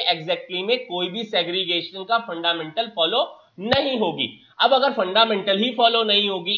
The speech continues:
इसका मतलब ये हुआ जो gene as such पहले से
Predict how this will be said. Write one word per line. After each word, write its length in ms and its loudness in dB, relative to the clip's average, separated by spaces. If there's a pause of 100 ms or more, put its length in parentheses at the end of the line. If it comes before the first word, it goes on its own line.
इसका 320 2
मतलब 380 0
ये 120 2
हुआ 260 4 (340)
जो 220 6 (100)
gene 340 2 (200)
as 240 4
such 160 0
पहले 440 4
से 180 0